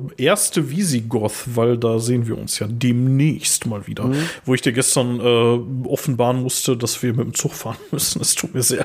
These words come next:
Speaker 2: Ja, was
Speaker 1: leid.
Speaker 2: ja eigentlich, eigentlich gut ist. Ich hab, ich hab frei am nächsten Tag und dann können wir uns auch, äh,
Speaker 1: Ja, ich
Speaker 2: zusammen auf der Fahrt einpicheln, ne?
Speaker 1: Ja, ich hab's voll verballert. Ich war so, „Ja, ich hab hier sturmfrei, bin alleine zu Hause, ich fahr uns, tralala.“ Und dann ist mir aufgefallen,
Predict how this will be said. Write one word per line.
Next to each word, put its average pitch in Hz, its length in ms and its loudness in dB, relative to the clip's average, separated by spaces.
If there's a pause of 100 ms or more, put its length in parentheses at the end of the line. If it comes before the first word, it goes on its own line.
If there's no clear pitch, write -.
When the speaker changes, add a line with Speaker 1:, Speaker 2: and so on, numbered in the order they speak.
Speaker 2:
Ja, 185 220 4
was - 260 0
Speaker 1:
leid. 135 120 2
Speaker 2:
ja - 40 2
eigentlich, 143 300 4 (300)
eigentlich 143 240 2
gut 196 240 6
ist. 127 160 2
Ich 120 100 -4
hab, 131 180 0
ich 131 120 -2
hab 120 100 0
frei 110 320 2
am 143 120 4
nächsten 156 340 -2
Tag - 340 -2
und 147 340 -6
dann 139 300 -4
können 151 180 0
wir 147 60 -2
uns 143 160 -6
auch, 139 320 -8
äh, 143 140 -2
Speaker 1:
Ja, 120 60 2
ich 120 60 4
Speaker 2:
zusammen 143 220 0
auf 139 80 -2
der 143 120 -4
Fahrt 156 220 -2
einpicheln, 104 520 -4
ne? 120 180 -6 (220)
Speaker 1:
Ja, 117 120 2
ich 123 120 2
hab's 127 160 0
voll 143 200 2
verballert. 117 640 2
Ich 110 120 -6
war 127 120 4
so, 135 120 2
„Ja, 175 280 2
ich 151 140 -2
hab 165 140 0
hier 156 140 4
sturmfrei, 160 680 0
bin 143 160 2
alleine 135 360 4
zu - 160 0
Hause, 139 240 2
ich 120 160 0
fahr 139 280 2
uns, 143 400 -2
tralala.“ 139 480 2
Und 135 140 0
dann 123 80 2
ist 135 120 -2
mir 135 60 4
aufgefallen, 131 480 0